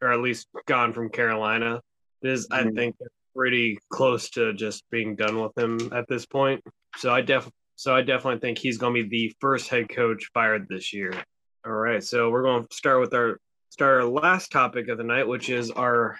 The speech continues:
Speaker 1: final portion of the division predictions. We're gonna be doing the A F C South finally for those fans listening. And so, you know, Titans, Colts, Texans, and Jaguars. Who do you think's gonna finish last in the division? Who do you think's gonna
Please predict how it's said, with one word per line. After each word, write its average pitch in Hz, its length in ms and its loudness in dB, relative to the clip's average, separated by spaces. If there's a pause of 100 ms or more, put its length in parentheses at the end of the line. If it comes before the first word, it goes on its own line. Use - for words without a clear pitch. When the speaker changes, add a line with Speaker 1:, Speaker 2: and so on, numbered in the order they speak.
(360)
Speaker 1:
final 185 460 4
portion 156 500 0
of 123 320 -2
the 123 80 -2
division 135 640 2
predictions. 127 800 -2 (160)
We're 120 220 -2 (120)
gonna 131 260 2
be 123 100 0
doing 123 200 2
the 117 140 0
A 135 160 4
F 123 100 2
C 127 260 -4
South 131 400 0
finally 135 600 4
for 135 200 0
those 120 300 4
fans 123 340 -2
listening. 139 480 -2 (400)
And 127 540 2
so, 120 540 2
you 131 120 -2
know, 117 240 0
Titans, 135 440 0
Colts, - 560 -2
Texans, 135 480 0
and 127 120 -2
Jaguars. 117 840 2 (280)
Who 147 80 4
do 151 40 8
you 147 160 6
think's 147 240 4
gonna 139 220 2
finish 143 280 0
last 139 380 2
in 165 80 0
the 165 80 2
division? 175 420 0
Who 151 220 -4
do 135 60 0
you 135 120 -2
think's 139 240 0
gonna 143 300 2